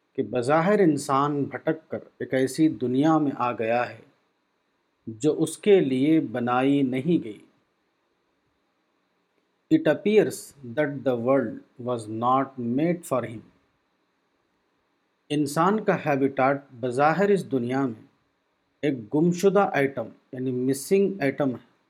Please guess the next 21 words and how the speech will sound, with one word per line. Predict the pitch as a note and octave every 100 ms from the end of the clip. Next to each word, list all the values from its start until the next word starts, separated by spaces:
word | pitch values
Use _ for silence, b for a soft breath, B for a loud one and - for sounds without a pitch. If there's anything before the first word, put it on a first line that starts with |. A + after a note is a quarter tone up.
| _ _ _ _ _ _ _ _ _ _ _ _
اب | D3+ F3
اگر | F#3 F#3+
آپ | D3+ D#3+ F3+
اس | F3+ F3+
نظر | D3+ C#3 F3 F#3
سے | G3 F3+
قرآن | D3+ C#3 E3
کا | D#3+
مطالعہ | D3 B2 - B2+ D3 D#3
کریں | C3+ A#2 A#2 _ _ _ _ _ _ _ _
تو | C3+ -
آپ | C3 C3+ A#2+
دریافت | A#2+ B2 B2+ D3 -
کریں | C#3 A#2+ A#2 G#2
گے | G#2 - _ _ _ _ _
کہ | C#3 C#3
قرآن | C#3 C3+ E3
ایک | F#3+ F#3
ایسی | D#3+ D#3+ F#3+
کتاب | F#3+ - C3 C#3 C#3
ہے | A#2